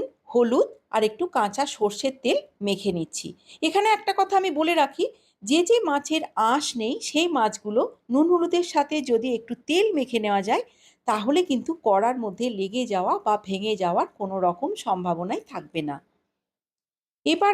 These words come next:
গ্যাসের উপর একটা ফ্রাই প্যান বসিয়ে দিয়ে দিচ্ছি বেশ কিছুটা সর্ষের তেল। তেল গরম হলে আমি একটা একটা করে মাছ দিয়ে দিচ্ছি। আমি একসাথে মাছটা ভাজবো না, দুটো ব্যাচে ভেজে নেব। মাছটা যেহেতু খুব নরম, তাই আমি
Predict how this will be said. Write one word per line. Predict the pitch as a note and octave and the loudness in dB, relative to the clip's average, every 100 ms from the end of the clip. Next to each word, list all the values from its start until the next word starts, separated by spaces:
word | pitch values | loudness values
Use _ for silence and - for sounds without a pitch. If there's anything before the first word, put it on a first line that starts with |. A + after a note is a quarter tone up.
| C#4 | 2
গ্যাসের | C4 B3 B3+ D#4+ C#4+ | 2 2 0 -4 -4
উপর | D#4 A#4 - _ _ - | -2 -2 -4 _ _ -14
একটা | - B3 - | -6 -6 2
ফ্রাই | A3 G#3+ | 2 4
প্যান | B3+ C4 | 0 0
বসিয়ে | G3+ G3 D4 E4+ | -2 -2 -6 -4
দিয়ে | G3 | -6
দিচ্ছি | F3+ F3+ F3+ F3 | -8 -6 -6 -2
বেশ | G3 - | -2 -4
কিছুটা | G#3 - B3 C5 - | -12 -8 -2 -2 0
সর্ষের | A3 G3+ - G#4 - | -2 -2 -2 -4 0
তেল। | F3+ D#3+ E3 _ _ _ _ _ _ _ _ _ _ | 0 0 -6 _ _ _ _ _ _ _ _ _ _
তেল | D#4 G4 G4 | 2 4 4
গরম | E4 D4 D#4+ | 4 4 2
হলে | C#4 B3+ C5+ _ - | 0 -2 -4 _ -10
আমি | A3+ A3 | -4 -4
একটা | G3 G#3 | -6 -10
একটা | G#3 F#3+ | -8 -8
করে | A3 B4+ - G3 | -2 -2 -2 -2
মাছ | F3+ A3+ - - | 0 0 -4 -8
দিয়ে | E3+ | -8
দিচ্ছি। | E3 - - D#3+ - _ _ - | -8 -10 -12 -12 -14 _ _ 2
আমি | D#4 D#4+ | 4 4
একসাথে | C4 - D#4+ E4 C4+ | 2 -2 -4 -2 -2
মাছটা | A#3 - B3+ | -2 -4 -4
ভাজবো | G#3 F#3+ F#3 A3+ | -4 -6 -6 -6
না, | A#3+ - _ G3 | -6 -10 _ -8
দুটো | A3+ C#4+ A3 | 0 0 2
ব্যাচে | F#3+ F#3 C4 B3+ | 0 0 -4 -6
ভেজে | G3 G#3+ | -2 -2
নেব। | G3 G3+ B4 _ _ _ _ | -2 -4 -6 _ _ _ _
মাছটা | A#3 C4+ - F#4 | -2 0 0 2
যেহেতু | D#4+ E4+ F4+ F#4 | 2 2 0 0
খুব | F#4+ C4 | 2 2
নরম, | A#3+ C4 B3+ G4+ _ _ _ _ | 4 4 2 -2 _ _ _ _
তাই | B3 C4 B3+ | 0 2 0
আমি | G#3+ | -2